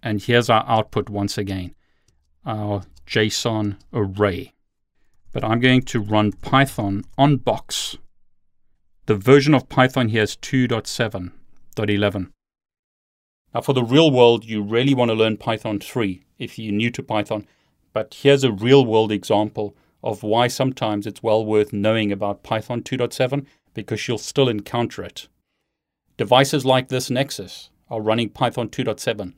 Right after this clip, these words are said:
not Python three. So once again, I need to type from C L I import everything. And then I'm going to paste this statement that says this command is gonna be stored in this variable. So if I type C M D one,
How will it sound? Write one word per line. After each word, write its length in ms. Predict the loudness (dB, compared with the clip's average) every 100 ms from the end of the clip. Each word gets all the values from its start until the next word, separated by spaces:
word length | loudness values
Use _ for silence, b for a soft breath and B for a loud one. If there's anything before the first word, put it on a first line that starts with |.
| -10
not 260 | -10 -8
Python 500 | -2 -2 0 -2 -2
three. 460 | -4 -6 -4 -4 -8 -20 _ _ _ _ _
So 140 | -10 0
once 260 | 2 2
again, 240 | 2 2 4
I 40 |
need 180 | 2 -2
to 80 | -8
type 420 | -6 -4 -4 -8
from 320 | -2 2 2 -2 -20 -14
C 200 | -4 0
L 120 | 0
I 240 | 0 -2 -4
import 640 | -6 -10 -8 -6 -6 -6 -10 -20 -8
everything. 600 | -2 0 0 2 2 0 -6 _ _ _ _ _ _ _ _ _ -4
And 120 | 2
then 100 | 4
I'm 80 | 4
going 200 | 2 2
to 100 | -4
paste 440 | -4 -4 -4 -8 -6
this 260 | 0 0
statement 600 | 0 -2 -2 -2 -4 -4 -12
that 280 | -6 -6 -6
says 560 | -6 -2 -2 -4 -8 -14 _ _ _ _ _ _ _ _ -8
this 320 | 0 0 2
command 600 | 0 2 2 0 -6 -8 _ _ _ _
is 180 | -6 -4
gonna 300 | 0 4 4
be 280 | 2 -2 -2
stored 480 | -4 -2 0 0 -2
in 180 | -4 -2
this 200 | -2 -4
variable. 640 | -6 2 4 4 0 -8
So 120 | -10 -6
if 80 |
I 120 | -2 0
type 260 | 0 -2
C 200 | 0 0
M 120 | 0
D 140 | 0 -2
one, 440 | 4 4 4 0